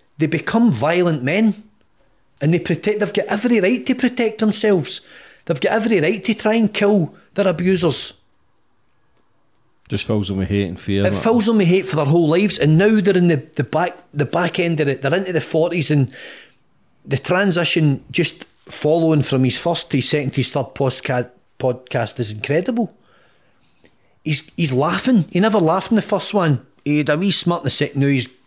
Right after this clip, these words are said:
Speaker 1: he's laugh-, there's laughter. There's a softness to his eyes. He's got the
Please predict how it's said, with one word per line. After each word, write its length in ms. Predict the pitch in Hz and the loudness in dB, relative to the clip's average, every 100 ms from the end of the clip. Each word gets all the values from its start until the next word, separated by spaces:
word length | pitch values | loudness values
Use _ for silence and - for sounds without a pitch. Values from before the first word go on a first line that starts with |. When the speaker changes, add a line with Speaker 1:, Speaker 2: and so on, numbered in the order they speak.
| - | -8
Speaker 1:
he's 180 | 117 107 | -8 -4
laugh-, 320 | 120 143 139 | -2 -2 -2
there's 180 | 127 107 | -4 0
laughter. 420 | 131 156 - 139 - - - - | -2 0 -2 -4 -6 -18 -20 -8
There's 160 | 127 123 | -4 -2
a 140 | 131 | 0
softness 580 | - 165 175 175 196 156 | 0 0 -2 0 0 0
to 140 | - | 0
his 160 | 175 151 | 0 2
eyes. 340 | 151 139 127 | 0 0 0
He's 160 | 117 120 | 0 0
got 140 | 135 | -2
the 200 | 120 113 | -2 -2